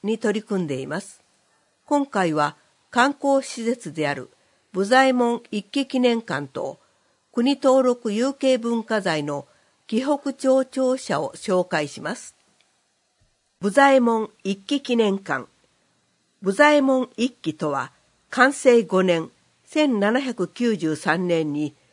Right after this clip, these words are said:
伊予吉田藩で起こった全国的にも有名な百姓一揆、吉田騒動のことです。日吉地区、上大野村出身の武左衛門が、この一揆の中心人物であったことから、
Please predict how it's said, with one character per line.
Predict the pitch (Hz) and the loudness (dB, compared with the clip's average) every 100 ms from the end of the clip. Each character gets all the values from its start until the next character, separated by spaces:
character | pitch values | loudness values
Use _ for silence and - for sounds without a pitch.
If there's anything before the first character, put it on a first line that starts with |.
| _ _ - | _ _ -6
伊 | 233 | 0
予 | 226 180 - | 4 4 2
吉 | 180 - 262 | -2 -2 0
田 | 294 | 0
藩 | 262 208 170 | 0 -2 0
で | 165 | -2
起 | |
こ | 156 160 | -2 -6
っ | - - | -8 -10
た | 139 - - | -10 -12 -10
全 | 160 233 277 | 0 2 2
国 | 285 | -2
的 | - 277 277 247 | -4 -4 -4 -2
に | 226 | 0
も | 170 | 0
有 | 160 202 247 | -2 -2 0
名 | 226 214 180 | 0 -2 0
な | 175 - | -2 -4
百 | - 202 196 | -4 -6 -6
姓 | - 226 202 175 | -6 -2 0 -2
一 | 165 - | -6 -14
揆、 | 143 135 _ _ _ _ | -14 -14 _ _ _ _
吉 | 196 233 285 | -8 -6 -4
田 | 285 | -4
騒 | 294 294 269 190 | -2 0 2 2
動 | 165 147 | -2 -2
の | 139 | -8
こ | 165 | -10
と | - 143 | -10 -8
で | 135 | -10
す。 | - - _ _ _ _ _ _ _ - | -14 -20 _ _ _ _ _ _ _ 2
日 | 269 269 | 4 4
吉 | 277 247 | 0 -6
地 | 214 | -8
区、 | - 160 147 _ _ _ - | -8 -10 -10 _ _ _ 0
上 | 226 277 - - | 2 2 0 2
大 | 226 247 | 6 6
野 | 247 240 | 6 4
村 | 226 233 | 2 0
出 | - 220 214 202 | -2 -6 -4 -4
身 | 180 | -2
の | 165 165 - | -2 -4 -4
武 | 170 | -4
左 | 175 247 | 4 4
衛 | 240 | 4
門 | 220 202 175 | 2 0 2
が、 | 165 - _ _ _ _ | 0 0 _ _ _ _
こ | 262 | 2
の | 277 277 | 6 6
一 | 294 - | 4 -2
揆 | - 160 | -4 -2
の | 156 - | -4 -6
中 | - 262 302 | -4 -2 -2
心 | 302 269 247 | 0 0 0
人 | 269 240 | 0 0
物 | 254 180 | -2 -6
で | 151 170 | -4 0
あ | 190 | 0
っ | 226 | -2
た | - 147 | -6 -8
こ | 147 | -6
と | 156 | -8
か | 147 131 | -8 -8
ら、 | 139 | -10